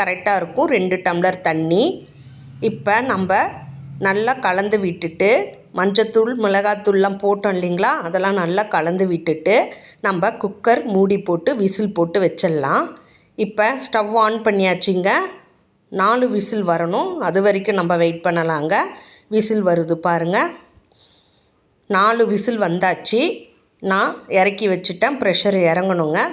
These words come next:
ப்ரெஷர் இறங்கறதுக்குள்ள நம்ம தேங்காய் சாந்து அரைச்சிக்கலாங்க. தேங்காய் பொடி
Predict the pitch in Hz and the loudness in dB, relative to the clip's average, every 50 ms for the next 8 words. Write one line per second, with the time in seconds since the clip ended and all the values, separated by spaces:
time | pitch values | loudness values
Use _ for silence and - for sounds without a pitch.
0 | - - - 196 185 180 - 233 226 220 196 185 170 180 190 196 196 202 - 196 | -6 -4 -2 0 0 0 0 0 2 4 2 2 2 2 0 0 -2 -2 -2 -4
1 | 175 - 165 156 160 190 254 339 359 - - 214 190 175 160 147 175 226 339 - | -2 -2 -2 0 0 0 0 -2 -4 -6 -4 -2 0 0 0 0 0 0 -2 -2
2 | - - - _ - 208 190 202 208 214 214 202 180 196 269 349 339 - - - | -6 -16 -16 _ 0 2 4 4 4 4 2 2 0 0 -2 -4 -6 -10 -6 -4
3 | 208 170 170 180 196 202 196 180 165 160 165 - - 180 175 - 175 165 156 151 | -2 0 0 0 0 2 2 0 0 -2 -2 -4 -4 -4 -4 -4 -4 -4 -4 -4
4 | 143 156 175 247 339 - - - _ - - _ _ _ - - - 214 202 208 | -2 -2 0 -2 -2 -4 -10 -18 _ -20 -20 _ _ _ -20 -2 2 4 4 6
5 | 220 226 220 214 269 269 - 190 185 185 | 4 4 2 0 0 0 0 -2 -2 0